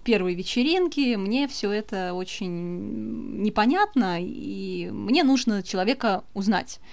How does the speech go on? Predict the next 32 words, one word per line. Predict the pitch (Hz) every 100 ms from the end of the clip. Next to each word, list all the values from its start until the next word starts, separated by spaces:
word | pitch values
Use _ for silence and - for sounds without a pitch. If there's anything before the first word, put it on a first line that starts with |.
| - - - - - -
Прежде | 240 247 196
чем | 196 208 180
допустить | 185 220 - 208 175 208
его | 170 170 170 170 - - - - - - - - - -
в | 214
какой-то | - 220 196 185 175 185
свой, | - 190
там, | 180 180 175
да, | 277 311
близкий | 196 214 226 - 185
круг, | - 392 453 - - - - - -
а, | 196
мне | 185 247
нужно | 349 277 254
человека | 247 247
узнать. | 208 202 170 -
Чтобы | - 226
мне | 294
человека | 294 294 277
узнать, | 269 381 508 539 -
мне | 247 381
нужно | 285 269 247
время. | 220 208 165 170
И | 208
это | 247 247
время, | 254 381 349 240
оно | 196 220 285 269
не, | 233 196 226 226 214 202 190
знаешь, | 196 185
там, | 190 180
не | 254
неделя. | 294 247 294 220 175